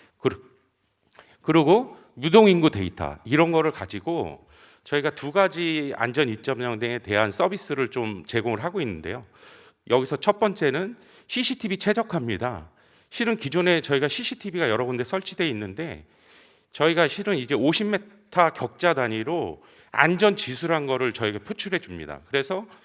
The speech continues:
위험 지역에 있는데 그쪽에 이제 씨씨티비가 없다 그러면 그쪽에 씨씨티비를 더 추가할 수 있게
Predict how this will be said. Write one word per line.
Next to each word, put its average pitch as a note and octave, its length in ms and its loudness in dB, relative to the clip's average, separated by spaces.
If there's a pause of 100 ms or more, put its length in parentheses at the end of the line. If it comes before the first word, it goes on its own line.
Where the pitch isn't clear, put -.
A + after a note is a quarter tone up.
(160)
위험 G3+ 360 2
지역에 F3+ 360 0
있는데 C#3+ 640 -4 (460)
그쪽에 F#3 440 0
이제 C#3 140 0
씨씨티비가 E3+ 580 -4
없다 G2 280 0
그러면 G2+ 520 -4 (300)
그쪽에 D3+ 340 -2
씨씨티비를 D3 540 -6
더 G2+ 140 -8
추가할 F#3+ 340 -4
수 - 140 -12
있게 F2+ 480 -8